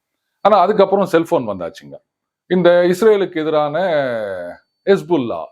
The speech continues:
தீவிரவாத அமைப்பு, அன்னாண்ட பக்கம் ஹமாஸ், இன்னாண்ட பக்கம் ஹெஸ்புல்லா. இந்த ஹெஸ்புல்லா வந்து ஈரானோட சப்போர்ட்ல இயங்கி கொண்டிருக்கின்றது. லெபனான்ல முக்கியமா அவங்க குவிந்து கிடக்கின்றார்கள்.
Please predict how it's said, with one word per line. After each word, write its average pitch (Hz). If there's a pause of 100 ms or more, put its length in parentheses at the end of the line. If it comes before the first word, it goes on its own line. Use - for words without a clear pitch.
தீவிரவாத 104
அமைப்பு, 78
அன்னாண்ட 120
பக்கம் 101
ஹமாஸ், 156
இன்னாண்ட 123
பக்கம் 87
ஹெஸ்புல்லா. 92 (500)
இந்த 170
ஹெஸ்புல்லா 175 (100)
வந்து 123 (140)
ஈரானோட 131
சப்போர்ட்ல 107
இயங்கி 110
கொண்டிருக்கின்றது. 95
லெபனான்ல 190
முக்கியமா 127
அவங்க 98 (300)
குவிந்து 131
கிடக்கின்றார்கள். -